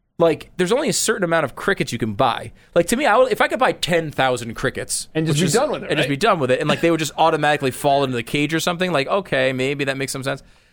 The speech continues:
Speaker 1: You c-, she, you can buy, like, I don't know, forty of 'em at a time,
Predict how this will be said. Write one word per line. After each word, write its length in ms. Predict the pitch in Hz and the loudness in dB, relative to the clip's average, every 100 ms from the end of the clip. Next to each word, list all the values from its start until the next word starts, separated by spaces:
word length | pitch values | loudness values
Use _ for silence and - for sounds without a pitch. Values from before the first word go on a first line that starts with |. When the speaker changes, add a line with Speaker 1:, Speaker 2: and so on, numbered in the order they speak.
| _ | _
Speaker 1:
You 120 | 214 | -8
c-, 140 | - - | -6 -6
she, 240 | - 294 | -4 -2
you 120 | 277 285 | -4 -2
can 120 | 302 | 0
buy, 180 | 320 311 | 2 4
like, 300 | 214 - - - | 2 0 -10 -6
I 60 | - | 0
don't 80 | 151 | 0
know, 40 | |
forty 500 | 131 - 147 160 180 | 0 -2 0 2 2
of 80 | 208 | 2
'em 140 | 208 190 | 2 -2
at 80 | |
a 40 | 131 | -2
time, 420 | - 143 123 - | -2 -2 -2 -8